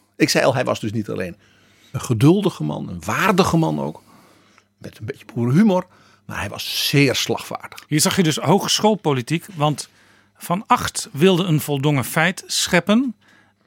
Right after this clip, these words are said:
Speaker 2: Jan de Koning deed het vervolgens echt.
Speaker 1: Ja.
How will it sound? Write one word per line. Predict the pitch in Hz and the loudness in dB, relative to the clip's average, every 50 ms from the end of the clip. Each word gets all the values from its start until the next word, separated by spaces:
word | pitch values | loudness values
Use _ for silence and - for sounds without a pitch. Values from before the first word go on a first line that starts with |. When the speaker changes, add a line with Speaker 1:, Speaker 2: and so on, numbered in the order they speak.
| _ _ | _ _
Speaker 2:
Jan | - 147 139 147 143 | -6 -2 0 0 0
de | 139 | 0
Koning | 135 - 175 175 185 190 190 202 208 214 _ _ _ _ _ _ _ _ _ _ _ _ _ 170 160 - _ _ | -2 2 2 2 4 4 2 2 0 -2 _ _ _ _ _ _ _ _ _ _ _ _ _ -20 -20 -20 _ _
deed | - 139 156 170 170 | 0 2 2 4 4
het | 175 - | 0 -4
vervolgens | - 175 147 170 175 170 156 - | -4 -2 0 2 2 2 0 0
echt. | - 131 104 - - - - - _ _ _ _ _ | -2 -4 -4 -4 -12 -14 -16 -18 _ _ _ _ _
Speaker 1:
Ja. | - 151 | -14 -14